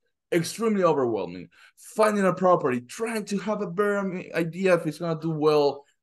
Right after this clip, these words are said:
on Airbnb, you know, not having an idea how to comp. You know, it's just like, "Well, I see that other Airbnbs in the area.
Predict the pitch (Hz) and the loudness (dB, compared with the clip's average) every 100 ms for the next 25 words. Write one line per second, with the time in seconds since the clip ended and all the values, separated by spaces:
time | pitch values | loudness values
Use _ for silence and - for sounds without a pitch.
0 | 123 143 151 139 135 123 127 110 113 127 | -4 2 2 2 -4 -4 -6 -4 -2 -2
1 | 120 127 120 147 185 196 190 165 175 170 | -2 -4 -4 -2 -2 -2 -2 -2 -2 0
2 | 165 160 120 - 147 127 104 _ _ _ | -2 -2 -6 -4 -2 -2 -8 _ _ _
3 | _ _ 120 135 135 147 131 143 139 110 | _ _ -6 -4 -4 -6 -6 0 0 2
4 | 156 147 151 165 165 151 147 143 139 139 | 2 4 2 -2 -2 0 2 2 0 -8
5 | 139 147 135 135 123 98 | -8 -10 -4 0 0 0